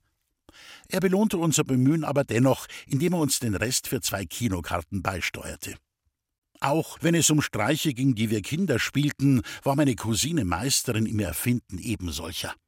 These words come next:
Schon als kleines Mädchen stieg sie auf einen Hocker,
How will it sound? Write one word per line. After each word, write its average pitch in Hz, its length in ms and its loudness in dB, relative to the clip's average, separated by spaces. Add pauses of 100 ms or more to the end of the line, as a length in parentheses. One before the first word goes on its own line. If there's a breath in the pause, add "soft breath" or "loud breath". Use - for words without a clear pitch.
(600 loud breath)
Schon 208 340 2
als 180 260 -2
kleines 180 440 -2
Mädchen 156 500 -2
stieg 135 300 -6
sie 131 120 0
auf 101 120 -2
einen 98 320 -2
Hocker, 104 500 0